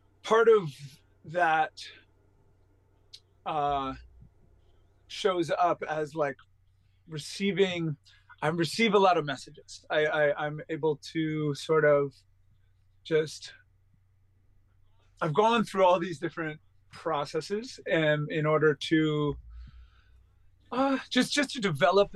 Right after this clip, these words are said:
a sense of, um, listening and, and to develop intuition and, like, listening to the,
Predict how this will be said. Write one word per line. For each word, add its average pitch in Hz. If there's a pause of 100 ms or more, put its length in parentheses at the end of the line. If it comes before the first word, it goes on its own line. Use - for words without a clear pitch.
a 151
sense 170
of, 151 (140)
um, 131 (300)
listening 202 (320)
and, 151 (300)
and 151
to 170
develop 156 (540)
intuition 170 (140)
and, 151
like, 135 (340)
listening 160
to 156
the, 135